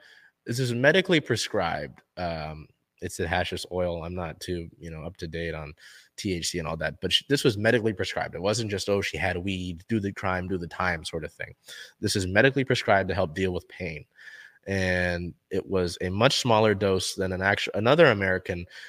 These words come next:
um, had been carrying, f-, I believe, a few years ago, and she had gotten a much shorter sentence than the one Griner got from the start.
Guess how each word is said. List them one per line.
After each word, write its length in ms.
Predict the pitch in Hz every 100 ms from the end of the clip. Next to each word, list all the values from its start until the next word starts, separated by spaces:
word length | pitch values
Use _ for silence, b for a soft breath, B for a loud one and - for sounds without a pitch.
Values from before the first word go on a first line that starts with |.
| B -
um, 420 | 87 85 82 78 - -
had 160 | 101
been 160 | 87 92
carrying, 580 | 101 95 90 87 85 -
f-, 160 | 80 -
I 20 | 85
believe, 280 | 95 95
a 60 | 87
few 160 | - 113
years 280 | 110 117
ago, 280 | 98 95 87
and 120 | 85
she 140 | - 113
had 100 | 98
gotten 400 | 95 82 90 - -
a 120 | 87
much 240 | 95 120
shorter 260 | - 110 95
sentence 400 | - 92 98 90
than 80 | 90
the 80 | 87
one 160 | 95
Griner 320 | 90 82 - -
got 140 | - _ _ _
from 400 | - 87 90 85 -
the 80 | 90
start. 540 | - - 98 -